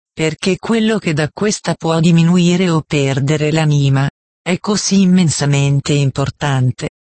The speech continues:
la perdita infinitamente dolorosa e la conquista pure così indicibilmente beatificante.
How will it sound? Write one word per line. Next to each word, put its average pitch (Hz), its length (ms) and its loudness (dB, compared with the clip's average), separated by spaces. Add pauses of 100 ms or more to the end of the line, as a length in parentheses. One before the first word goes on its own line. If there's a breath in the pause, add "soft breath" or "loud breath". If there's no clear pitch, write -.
(220)
la 143 160 -2
perdita 139 580 -2
infinitamente 147 1200 0
dolorosa 147 640 0
e 165 140 -4
la 156 140 0
conquista 160 880 -2
pure 156 360 -2
così 151 320 -4
indicibilmente 147 1120 0
beatificante. 151 1200 -2